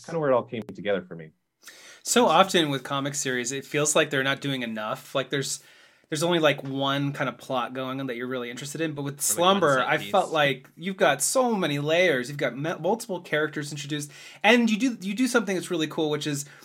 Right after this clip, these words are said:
Speaker 3: you drop the, you drop the reader into the, uh, this world where you don't necessarily get a full backstory on somebody. There's not, like, an exposition drop,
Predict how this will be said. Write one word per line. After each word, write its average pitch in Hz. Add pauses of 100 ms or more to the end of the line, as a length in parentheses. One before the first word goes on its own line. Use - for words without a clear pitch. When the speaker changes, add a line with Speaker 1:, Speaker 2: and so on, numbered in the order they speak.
(120)
Speaker 3:
you 185
drop 190
the, 175
you 170
drop 208
the 165
reader 160
into 135
the, 127
uh, 131
this 143
world 170
where 131
you 131
don't 202
necessarily 165
get 151
a 135
full 139
backstory 120
on 104
somebody. 110
There's 151
not, 208
like, 151
an 131
exposition 143
drop, 107